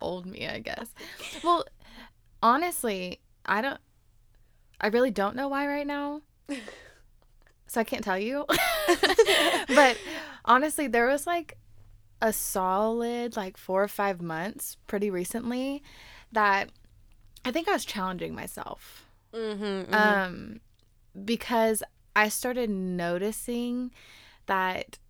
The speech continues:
Speaker 1: in certain, like, situations or, like, things, like, you know, negative thoughts would flood in, and then I, I would just be like, "No," and just, like, shut myself off. Um, and so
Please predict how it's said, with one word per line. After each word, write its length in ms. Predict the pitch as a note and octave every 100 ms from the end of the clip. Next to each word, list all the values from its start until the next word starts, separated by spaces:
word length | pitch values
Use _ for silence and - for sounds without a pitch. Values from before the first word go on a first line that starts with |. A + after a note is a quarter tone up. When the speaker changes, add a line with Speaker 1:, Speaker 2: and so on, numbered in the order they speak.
| _ _ - _ _ _
Speaker 1:
in 180 | G3+ G#3
certain, 420 | - G#3+ G3+ G#3
like, 220 | F#3+ E3 -
situations 1160 | - A#3 - G3 G#3 - A3 A3 A3 A3 A3
or, 160 | F#3+ F3+
like, 320 | F3+ - -
things, 440 | - F#3+ G3+ G#3 F#3+
like, 180 | E3+ -
you 140 | - F#3+
know, 100 | E3+
negative 400 | F#3 G3+ G3+ F#3+
thoughts 420 | - F3+ F#3+ -
would 240 | F#3+ F#3 - -
flood 360 | G3+ F#3+ F#3+ -
in, 480 | F#3 F#3 F#3+ F#3 F#3
and 140 | F3
then 100 | F3
I, 280 | F3 E3+ E3+ -
I 80 | F3+
would 100 | F3+
just 220 | F3+ -
be 80 | F3
like, 160 | E3 - -
"No," 240 | G3 F3 E3
and 140 | F3+
just, 120 | F3+
like, 120 | F3 -
shut 160 | F3
myself 380 | - E3+ D#3 -
off. 300 | - - - - - - -
Um, 380 | G#3 G3+ F3+ G#3+ -
and 180 | G3+ G3
so 640 | - G3 F#3+ F#3 F#3